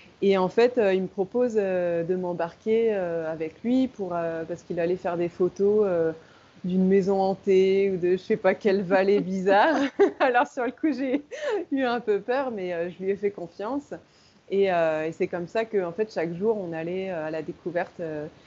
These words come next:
de, d'une partie, euh, de l'Islande que personne connaît, je pense, parce qu'il y avait, on a cro-, on croisait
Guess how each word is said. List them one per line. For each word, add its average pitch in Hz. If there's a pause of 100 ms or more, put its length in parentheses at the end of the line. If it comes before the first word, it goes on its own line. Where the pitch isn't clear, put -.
(280)
de, 185
d'une 190
partie, 226
euh, 196
de 185
l'Islande 220 (100)
que 170 (140)
personne 190 (400)
connaît, 208
je -
pense, 233
parce 165 (100)
qu'il 170
y 160
avait, 156
on 170
a 156
cro-, -
on -
croisait 170